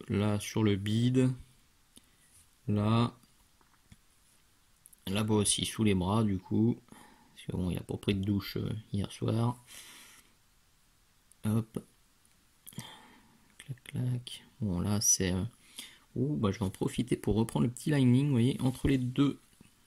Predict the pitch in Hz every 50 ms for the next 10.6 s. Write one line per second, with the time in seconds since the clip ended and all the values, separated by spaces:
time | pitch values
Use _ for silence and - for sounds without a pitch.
0 | - - - _ - - - - - - _ _ - 123 120 - - 135 131 127
1 | 120 117 107 107 107 120 131 147 147 147 147 147 151 - - - _ _ _ _
2 | _ _ _ _ _ _ _ _ _ _ _ _ _ _ _ _ _ _ _ _
3 | _ _ _ _ _ _ _ _ _ _ _ _ - - - - _ _ - -
4 | - - _ _ _ _ _ _ _ _ _ _ _ _ _ _ _ _ _ _
5 | _ _ _ _ - 104 98 123 123 120 120 120 - - 110 107 110 113 123 135
6 | 147 160 - - - - - 156 156 160 - - _ _ _ _ _ _ _ _
7 | _ _ _ _ _ _ _ _ _ _ _ _ _ - - _ _ _ _ _
8 | _ _ _ _ _ _ _ _ _ _ _ _ _ _ _ _ _ _ _ _
9 | _ _ _ _ _ _ _ _ - 113 104 92 - - 104 113 117 - 120 120
10 | 123 120 117 110 107 110 - 113 113 110 -